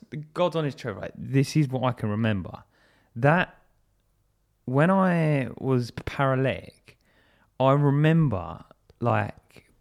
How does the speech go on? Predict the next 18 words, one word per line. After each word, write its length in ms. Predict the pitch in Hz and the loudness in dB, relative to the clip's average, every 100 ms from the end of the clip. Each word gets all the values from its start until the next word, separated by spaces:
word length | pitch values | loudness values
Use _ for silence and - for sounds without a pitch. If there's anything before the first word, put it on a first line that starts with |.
| - | -10
pushing 500 | - 151 - 131 104 | 0 0 0 -6 -6
people 440 | - 104 - 64 | -6 -8 -8 -12
and 100 | 73 | -14
stuff 360 | - - - - - | -16 -20 -20 -20 -6
in 200 | 131 120 | -2 0
a, 180 | 101 - - | -2 -4 -4
in 280 | 143 127 | -2 -2
some 360 | 120 127 113 120 | -2 -4 -4 -2
room. 400 | 131 117 76 76 _ - _ _ _ _ _ | 0 0 -2 -10 _ -20 _ _ _ _ _
And 80 | 107 | -6
I 40 | 107 | -2
really, 460 | 117 131 139 139 | 2 2 2 2
really 380 | 135 131 123 117 | 2 2 2 0
needed 240 | 123 117 104 | 0 0 -2
a 40 | |
piss 480 | - 123 90 - - | -4 -6 -6 -10 -18
so 500 | - - - 135 135 | -14 -12 -6 -2 0
badly 600 | 127 131 127 117 - - | 0 0 0 -4 -12 -18